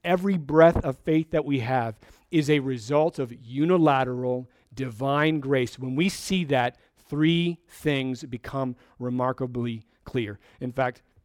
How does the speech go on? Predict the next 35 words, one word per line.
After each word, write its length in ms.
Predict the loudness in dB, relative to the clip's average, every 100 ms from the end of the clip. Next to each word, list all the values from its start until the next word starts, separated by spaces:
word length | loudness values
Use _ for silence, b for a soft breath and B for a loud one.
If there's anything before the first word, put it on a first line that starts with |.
| _ -10
a 100 | -2
myriad 380 | 0 0 -2 -8
of 100 | -10
things 340 | -12 -12 -12
do, 300 | -10 -10 -10 -12
but 100 | -8
I'm 100 | -6
gonna 120 | -4
give 140 | -4
you 100 | -6
three. 400 | -8 -10 -10 -12 -20 _ _ _ _ _ _ _ _ _ -18
The 80 | -6
first 260 | -2 -2
is 140 | -2 -2
this. 320 | -2 -2 -12 _ _ _ _ _ _ _ b b b b
If 100 | -6
the 80 | 2
very 220 | 6 6
faith 320 | 6 4 4
we 100 | 2
have 240 | 4 4 4
isn't 240 | 0 -2
a 60 | -2
result 440 | -2 2 2 2
of 100 | -2
anything 440 | -2 -2 -2 -4
good 340 | 0 2 2 -2 _
in 180 | -4 -2
us, 400 | -4 -8 -16 -20 _ _ _ _ 0
but 140 | 2
is 140 | 2
a 100 | 0
gift 580 | -2 2 4 4 2 -20 _ 0
of 560 | 6 8 6 2 -6
God, 380 | 0 0 0 -6